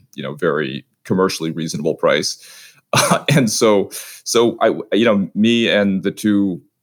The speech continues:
terrific quants that I worked with sat around for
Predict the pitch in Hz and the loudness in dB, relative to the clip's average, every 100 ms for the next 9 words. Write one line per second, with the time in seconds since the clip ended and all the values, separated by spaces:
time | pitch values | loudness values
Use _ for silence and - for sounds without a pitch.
0 | _ _ - 104 113 104 - 98 90 95 | _ _ -2 2 2 0 0 0 0 0
1 | 87 87 120 131 87 85 - 95 90 90 | 0 2 -2 -2 -4 -4 0 0 2 2
2 | 92 92 90 90 87 85 | 0 -2 -4 -4 -4 -4